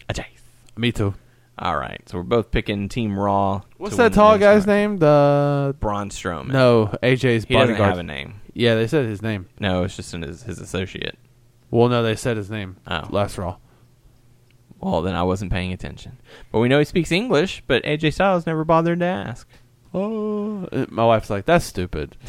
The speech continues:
Speaker 1: <laughs>
Speaker 2: That's stupid."
Speaker 1: My wife just goes, "How is he so tall?" <laughs> How?
Speaker 2: He's taller than Braun.
Speaker 1: He is, like, yeah. He's, like, seven-foot-four or something.
Speaker 2: That's too tall.
Speaker 1: That's crazy.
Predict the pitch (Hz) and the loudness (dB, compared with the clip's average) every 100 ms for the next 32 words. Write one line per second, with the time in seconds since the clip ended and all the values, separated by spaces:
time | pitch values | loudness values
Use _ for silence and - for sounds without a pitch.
0 | - - - - - - - _ - 147 | -8 -8 -14 -16 -20 -20 -20 _ -2 -2
1 | - 156 139 101 87 _ _ _ _ _ | 4 2 2 -4 -6 _ _ _ _ _
2 | _ _ - 107 117 98 98 98 101 95 | _ _ -8 0 2 2 0 -4 -2 -2
3 | 92 - - 160 175 160 - 123 - 117 | -4 -12 -4 -2 -2 -6 -6 -6 -2 -2
4 | - - - - - - 240 _ _ _ | -2 -8 -16 -18 -14 -14 -14 _ _ _
5 | 214 143 - 226 220 170 110 104 104 170 | -8 -4 2 4 4 2 0 -2 2 2
6 | 123 95 180 226 147 113 98 - _ 127 | 2 -2 0 0 0 -2 -4 -14 _ -2
7 | 107 85 - _ _ _ _ _ _ _ | -2 -2 -10 _ _ _ _ _ _ _
8 | _ _ - - 156 - - 160 147 127 | _ _ -14 -6 -4 -4 -2 0 0 -4
9 | - - - 110 104 - - 92 - - | -6 -10 -6 -2 -4 -6 -10 -14 -14 -18
10 | - _ _ _ _ _ _ _ - - | -20 _ _ _ _ _ _ _ -20 -20
11 | - - - - 104 101 90 - - - | -20 -18 -18 -12 -10 -10 -14 -16 -20 -18
12 | - 107 90 | -8 -8 -8